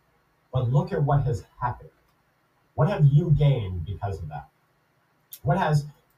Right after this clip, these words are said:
general society gained? And we're getting a little bit off topic here, but what I wanna say is that Russia is going to act at one point in time. Now, we have seen a U S government contractor.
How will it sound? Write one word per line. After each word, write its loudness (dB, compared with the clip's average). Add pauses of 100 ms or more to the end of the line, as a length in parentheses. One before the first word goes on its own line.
(140)
general 2
society -2
gained? -6
And 0
we're -8
getting -8
a -4
little -6
bit -10
off -12
topic -14
here, -10
but -6 (200)
what -2
I 2
wanna 0
say -10 (440)
is -10
that -10 (120)
Russia -6
is -12
going -12
to -14 (240)
act -18 (100)
at -12
one -8
point -14
in -16
time. -14 (960)
Now, -2
we 2
have -2
seen 0
a -2
U 2
S 0
government -6
contractor. -10